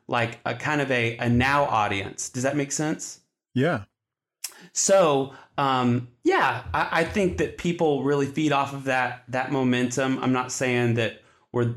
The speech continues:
Speaker 1: we're, like, perfect at it. We're, we're still trying to, to grow. I definitely ask people for critique. Uh, and I, I, I think that the more critique you can handle, the bigger opportunities God will give you.
Speaker 2: Okay.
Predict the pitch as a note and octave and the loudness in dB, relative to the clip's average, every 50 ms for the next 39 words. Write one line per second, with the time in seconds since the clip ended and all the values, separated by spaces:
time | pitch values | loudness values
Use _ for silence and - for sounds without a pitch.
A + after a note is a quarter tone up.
0 | - - - A2+ A#2 A#2 A2+ A#2 A2+ G#2 G2+ - - - - A2+ A#2+ B2 B2 B2 | -8 -10 -6 -2 0 0 2 2 2 0 -2 -2 -4 -4 -2 0 0 0 -2 -2
1 | A#2 - G2 F#2+ G2+ G#2+ A2+ A2+ - - - A2+ A#2+ A2+ A2+ G#2+ A2 A2+ A#2 A#2 | -2 0 0 0 0 0 -2 -2 -4 -6 -2 0 0 0 0 0 -2 -2 -4 -4
2 | - - B2+ A#2+ A#2+ - C3 A#2+ A#2 A#2 G#2+ G#2+ G#2 G#2+ - - - - _ _ | -4 -6 -6 -4 -4 -4 -4 -2 -2 0 0 -2 -2 -4 -6 -8 -16 -20 _ _
3 | _ - - B2+ A#2 A2+ A#2+ B2 B2 A#2+ A#2 A2 - C3 C3 C3+ B2 C#3+ C3+ C#3+ | _ -6 -6 -4 -2 0 2 4 4 4 4 2 2 0 -2 0 0 0 0 0
4 | C#3+ - F3+ E3+ C3+ D#3 D#3 D3 C#3+ - B2 B2 C3 B2+ - - - - - - | 0 0 -2 0 0 0 0 0 0 0 0 0 0 -2 -4 -8 -12 -10 -4 -4
5 | A#2 A2+ A#2 C3 B2+ B2+ B2+ B2+ - - B2+ A2+ G#2 - - - - A2+ A2+ - | -2 -2 -2 -2 -2 -2 -2 -4 -4 -2 -2 -2 -2 -4 -6 -4 -4 -4 -4 -4
6 | - - A#2+ A#2+ A#2+ E3+ - - - - - - - - - - - _ _ - | -4 -2 0 0 0 0 -2 -4 -8 -12 -14 -18 -20 -20 -20 -20 -20 _ _ -6
7 | C3 B2 A#2 A2+ A2 G#2+ G#2 G#2 - - _ _ _ _ _ _ - F#3+ G3 F3 | -4 -2 0 0 0 -2 -4 -6 -10 -14 _ _ _ _ _ _ 0 0 2 0
8 | D3 - - _ - - - - - - _ _ _ - - - E3+ E3+ D#3+ - | 0 -4 -8 _ -6 -6 -6 -6 -8 -14 _ _ _ -10 -4 -2 0 0 0 0
9 | E3+ F3 E3+ F3 - G#3+ A3+ A3 A3 - F3+ D#3+ D3 - - C3+ B2+ D3 C#3+ C#3+ | 0 0 0 0 0 -2 -2 -2 0 0 0 0 0 -4 -6 -4 -2 0 2 4
10 | D3+ E3+ F#3 F#3+ F#3+ - F3 C#3 - - D3+ C#3 C#3+ C#3+ - - - G3 F3 D#3+ | 4 4 4 2 0 -2 -4 -4 -2 -2 -2 -2 -2 -4 -8 -8 -6 -4 -2 0
11 | E3+ F3+ G3 F#3+ F3+ A#3 A#3+ A#3+ A#3+ - D3+ - C3 B2 C#3+ D3 D3 D#3 D3+ - | 0 0 0 0 0 0 0 -2 -4 -4 -6 -6 -4 -2 -2 -2 0 -2 -2 0
12 | C3+ C3+ - C#3 A#2+ A#2 - A#2+ B2 C3+ C#3+ E3 E3 D#3+ E3 E3+ E3 E3 E3+ E3+ | -2 -2 -2 -4 -4 -2 -2 0 0 0 0 0 -2 0 0 0 0 2 0 0
13 | E3+ E3+ F3+ F3+ F3 F#3+ G#3 G3+ G#3 - _ _ _ _ _ _ _ - D3 D#3+ | 0 0 -2 -2 0 0 -2 -2 -4 -6 _ _ _ _ _ _ _ -8 -6 -2
14 | - C3+ E3 | -2 -2 -2